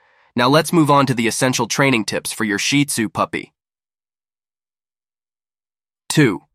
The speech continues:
early socialization. One of the most crucial aspects of training any puppy is early socialization.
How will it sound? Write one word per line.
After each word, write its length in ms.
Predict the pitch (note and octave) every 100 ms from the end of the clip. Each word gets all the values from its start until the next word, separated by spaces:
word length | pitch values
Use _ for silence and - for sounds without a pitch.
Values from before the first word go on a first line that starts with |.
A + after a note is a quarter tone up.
| _ _ _ -
early 280 | C3+ C#3 C#3
socialization. 840 | - A#2 A#2 A2 G#2+ G#2 - - _ _ _ _ _ _ _ _ _ _ _ _ _ _ _
One 180 | - D#3+
of 80 | F#3+
the 60 | E3
most 220 | C#3 C3+
crucial 400 | D3+ D3+ C3 A2+
aspects 420 | B2+ - G2+ -
of 80 | F#2
training 380 | - B2 A2 F#2+
any 180 | A#2+ A#2+
puppy 380 | G2 D#2+ G2+
is 100 | G2
early 280 | E2 B2 A2+
socialization. 840 | G#2+ - G2 G2+ F#2 F#2+ F#2 -